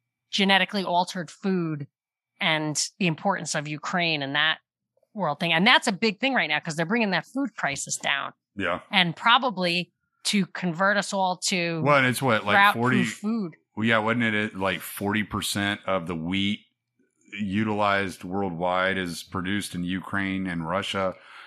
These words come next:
Speaker 2: And then it's something like sixty percent of the fertilizer.
Speaker 1: Yeah.
Speaker 2: Yeah,
Speaker 1: I thought the
Speaker 2: something like
Speaker 1: numbers
Speaker 2: that.
Speaker 1: were a little, I thought it was twenty-five and seventy, but the impact is the same.
Speaker 2: Oh, it,
Speaker 1: And
Speaker 2: it's,
Speaker 1: then
Speaker 2: it's just, it,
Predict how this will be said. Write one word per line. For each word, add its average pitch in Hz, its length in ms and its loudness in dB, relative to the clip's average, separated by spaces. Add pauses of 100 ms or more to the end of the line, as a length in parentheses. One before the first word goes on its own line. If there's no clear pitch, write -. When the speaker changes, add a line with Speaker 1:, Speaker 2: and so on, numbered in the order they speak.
(200)
Speaker 2:
And 90 180 -4
then 92 120 0
it's 90 180 -4
something 104 420 -2
like 85 340 -4
sixty - 460 -4
percent 98 360 -4
of 92 80 -4
the 82 80 -8
fertilizer. 95 920 -4 (400)
Speaker 1:
Yeah. 175 260 4 (120)
Speaker 2:
Yeah, 220 140 2
Speaker 1:
I 220 40 6
thought 214 60 2
the 269 100 6
Speaker 2:
something 233 180 4
like 220 40 4
Speaker 1:
numbers 208 260 2
Speaker 2:
that. 208 60 0
Speaker 1:
were 214 60 2
a - 20 2
little, 208 160 2
I 220 100 6
thought 226 120 4
it 214 40 4
was 190 120 0
twenty-five 196 500 2
and 151 140 -2
seventy, 220 600 0
but 165 300 4
the 180 180 -4
impact 165 720 0
is 151 220 -2
the 156 100 -4
same. 156 360 -2
Speaker 2:
Oh, 143 180 6
it, 113 100 4
Speaker 1:
And 185 140 4
Speaker 2:
it's, 180 240 4
Speaker 1:
then 131 100 2
Speaker 2:
it's - 220 -2
just, 131 340 0
it, 98 200 -4